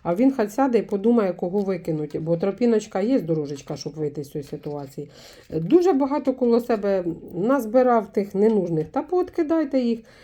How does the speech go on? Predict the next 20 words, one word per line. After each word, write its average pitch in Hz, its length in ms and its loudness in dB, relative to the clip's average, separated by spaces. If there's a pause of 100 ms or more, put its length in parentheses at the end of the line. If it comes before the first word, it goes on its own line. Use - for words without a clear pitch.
(120)
та 226 140 0
живіть 262 320 2
своїм 233 260 4
життям 196 380 0
і 180 40 0
виходьте 208 480 -2
з 190 60 -10
цієї 180 140 -6
ситуації. 160 640 -4 (340)
Христина 214 500 4
мене 160 280 0
ще 160 160 -6
просила. 156 500 -6
Все, 170 220 -4
закінчую. 175 640 -2 (380)
Так. 165 160 -4 (920)
Христина 208 480 2
запуталася, 190 760 -2
ну 208 140 4
запуталася, 165 800 -2